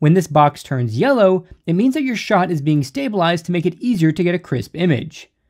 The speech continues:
This also makes it a lot easier to track moving objects that are far away. When you zoom in on a photo, you'll see an icon appear in the corner, and if you tap it,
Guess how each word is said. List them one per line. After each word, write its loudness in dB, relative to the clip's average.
This 4
also 0
makes 0
it -6
a 2
lot 2
easier -2
to -6
track 0
moving 2
objects 0
that 0
are 2
far -4
away. 0
When 0
you 4
zoom 2
in 0
on 0
a 2
photo, -2
you'll -6
see -2
an -2
icon 0
appear -2
in -4
the -6
corner, -2
and 0
if 0
you 0
tap 0
it, -2